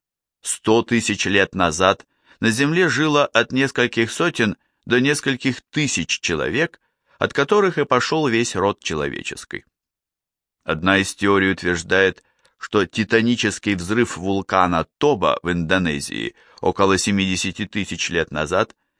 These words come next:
вызвал такое похолодание, что большая часть людей вымерла, а горстка оставшихся вновь заселила Землю.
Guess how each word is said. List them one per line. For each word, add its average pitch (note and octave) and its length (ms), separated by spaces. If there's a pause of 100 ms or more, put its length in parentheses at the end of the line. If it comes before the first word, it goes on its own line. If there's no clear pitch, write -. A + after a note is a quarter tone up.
(180)
вызвал A2+ 400
такое A2+ 440
похолодание, G#2 800
что G2+ 220
большая A2 440
часть G#2 280
людей G2+ 400
вымерла, E2 680 (440)
а F#2 160
горстка G2+ 600
оставшихся B2 840 (420)
вновь A#2 520
заселила G#2 640
Землю. G#1 480